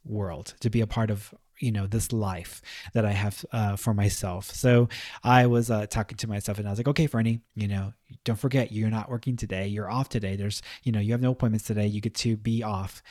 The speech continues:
enjoy it. You get to do whatever you wanna do. So wake up so you can just chill, relax, and have some fun and play today.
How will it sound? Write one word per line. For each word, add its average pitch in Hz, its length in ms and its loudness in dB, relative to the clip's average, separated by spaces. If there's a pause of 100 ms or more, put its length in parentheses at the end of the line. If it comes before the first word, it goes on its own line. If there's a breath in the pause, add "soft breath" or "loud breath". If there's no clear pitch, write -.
(140 loud breath)
enjoy 110 360 4
it. 104 280 0
You 117 80 -6
get 113 180 -2
to 123 60 -4
do 120 120 4
whatever 113 260 2
you 120 80 2
wanna 123 140 2
do. 110 200 0
So 117 140 0
wake 131 240 0
up 147 220 2
so - 120 0
you 123 200 4
can 120 380 -2
just 113 260 -4
chill, 127 340 4
relax, 127 540 2
and 117 120 0
have 127 160 0
some 147 160 -4
fun 190 200 0
and 113 120 -2
play 160 240 0
today. 98 380 -4